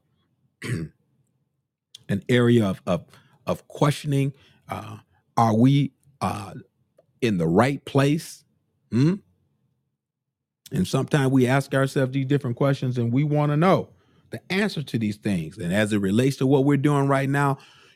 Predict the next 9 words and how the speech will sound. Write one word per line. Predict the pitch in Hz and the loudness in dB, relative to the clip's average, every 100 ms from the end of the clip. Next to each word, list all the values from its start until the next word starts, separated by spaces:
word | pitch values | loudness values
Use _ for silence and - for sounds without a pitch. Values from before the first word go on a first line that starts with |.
| - | -6
you | 120 | -2
know, | 131 127 120 | 0 0 0
uh, | 120 101 92 143 _ _ _ - | -4 -6 -8 -12 _ _ _ -6
<clears throat> | 147 120 - _ _ _ _ _ _ _ _ _ _ _ _ _ - - | -2 -2 -6 _ _ _ _ _ _ _ _ _ _ _ _ _ -20 0
what | 135 135 | 2 2
you're | 156 | 2
doing | 143 165 156 | 4 4 6
right | 151 147 139 | 4 4 4
now | 165 170 147 | 2 2 0